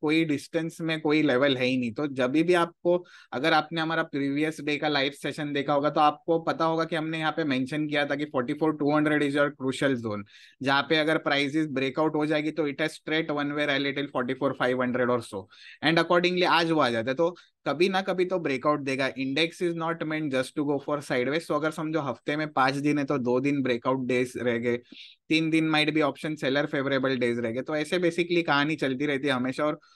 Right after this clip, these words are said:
उसी फॉर्मेट में basically इंडेक्स चलता है। But जब आप इंट्राडे ऑप्शन एनालिसिस देखते हैं, तो इंट्राडे ऑप्शन एनालिसिस में आपको जो फर्स्ट स्टेप है, वो देखना है कि कहाँ पे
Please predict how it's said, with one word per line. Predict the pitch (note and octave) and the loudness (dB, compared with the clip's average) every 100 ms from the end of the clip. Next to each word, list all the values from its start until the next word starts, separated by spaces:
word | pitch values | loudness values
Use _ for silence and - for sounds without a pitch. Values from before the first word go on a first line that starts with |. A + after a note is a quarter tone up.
| _ | _
उसी | C3+ C#3+ D#3+ | -6 -2 -2
फॉर्मेट | D#3+ C#3+ D3 D3 D3+ | 0 0 0 -4 -4
में | |
basically | C#3+ B2+ C#3 C#3 | -4 -4 -4 -2
इंडेक्स | B2+ B2 B2+ - | 0 2 0 0
चलता | B2+ A#2 F#2+ | -2 0 -4
है। | G2+ | -2
But | C3 C#3 - - _ - | -2 -4 -14 -20 _ 0
जब | D3+ | 2
आप | F3 E3 | 4 4
इंट्राडे | C#3+ D#3 F3 F#3 | 2 4 4 4
ऑप्शन | E3+ - E3+ | 2 0 -2
एनालिसिस | D#3+ D#3+ D#3 D#3+ D#3 | 0 0 -2 -2 -4
देखते | C#3+ B2+ - | -2 -4 -2
हैं, | D#3+ | -2
तो | E3+ | 0
इंट्राडे | D3 C#3 E3+ F3+ | -2 0 2 2
ऑप्शन | E3+ F3 E3+ | 0 -2 -4
एनालिसिस | E3 E3 E3+ E3 D#3+ E3+ | -2 -2 0 -2 -4 -4
में | E3+ | -2
आपको | D#3 - F3 | -2 0 0
जो | E3 F3 | 2 0
फर्स्ट | - C#3+ E3 | 0 0 0
स्टेप | - D#3 D3 | 0 -2 0
है, | D#3+ | -2
वो | D3+ D3+ | 0 0
देखना | D3 D3 D3+ | -2 -2 -4
है | D3+ | -2
कि | D#3+ | -4
कहाँ | D#3+ B2+ C3 C#3+ - | -2 -2 2 2 4
पे | D#3+ F3 | 2 2